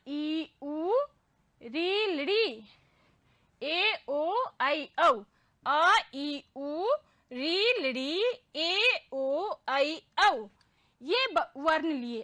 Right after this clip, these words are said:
अच प्रत्याहार के अंतर्गत ये वर्ण आए हैं। ठीक है,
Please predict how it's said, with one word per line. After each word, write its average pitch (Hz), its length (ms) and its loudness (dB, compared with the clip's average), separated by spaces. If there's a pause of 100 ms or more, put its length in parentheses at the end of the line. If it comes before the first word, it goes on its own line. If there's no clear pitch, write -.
अच 330 180 0
प्रत्याहार 359 640 2
के 359 100 -4
अंतर्गत 339 640 2
ये 381 220 2
वर्ण 254 300 0
आए 233 240 -8
हैं। 214 280 -18 (400)
ठीक 381 160 -2
है, 453 160 4